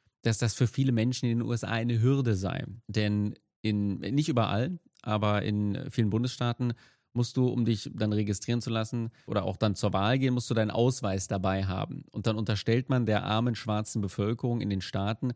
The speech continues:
na, das könnte man von denen ja nicht erwarten, dass die ihre Papiere dabei haben. Äh, es gibt ja unzählige Clips davon. Da gab's eine, die gesagt hat, die wüssten, die wüssten ja nicht mal richtig, wie man einen Computer bedient.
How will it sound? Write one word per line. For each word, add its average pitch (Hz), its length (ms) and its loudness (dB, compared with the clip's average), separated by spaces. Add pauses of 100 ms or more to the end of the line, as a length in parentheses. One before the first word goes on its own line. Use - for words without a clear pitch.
(380)
na, 113 80 2
das 107 160 0
könnte 117 240 2
man 110 180 0
von 107 180 0
denen 110 200 2
ja 107 100 2
nicht 98 160 -2
erwarten, 101 580 -2 (240)
dass 98 220 -4
die 98 240 -2
ihre 101 300 -4
Papiere 117 480 0
dabei 101 340 0
haben. 101 440 -2 (500)
Äh, - 180 -6 (100)
es - 140 -10
gibt - 160 -4
ja 110 80 0
unzählige 107 500 0
Clips 117 300 -2
davon. 104 460 -2 (120)
Da 117 100 -2
gab's 110 160 0
eine, 107 200 0
die 104 80 0
gesagt 104 320 0
hat, 107 120 0
die 104 100 0
wüssten, 107 320 -2
die 104 100 0
wüssten 107 240 -2
ja 107 60 2
nicht 104 160 -2
mal 107 100 2
richtig, 101 300 -6
wie 107 60 -2
man 101 100 0
einen 98 80 -4
Computer 107 440 -2
bedient. 101 460 0